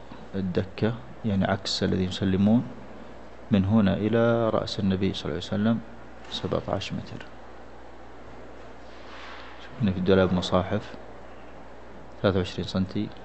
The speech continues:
بعدين حاجز نحاسي عشرة، ثم فضاء سبعة متر، ثم جدار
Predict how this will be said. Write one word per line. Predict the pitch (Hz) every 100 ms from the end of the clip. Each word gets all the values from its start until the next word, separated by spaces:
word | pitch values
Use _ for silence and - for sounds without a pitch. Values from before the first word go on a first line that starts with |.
| - - - - - - -
بعدين | 127 98
حاجز | - 101 98 104 - - - - - - -
نحاسي | 123 95 92 -
عشرة، | 85 98 98 107 - - - - - - - - - - - -
ثم | 95
فضاء | - 98 85
سبعة | 82 104 92 95
متر، | 98 98 110 - - - - - - - - - - - - - - - - - - - - -
ثم | - 98
جدار | 90 92 98 90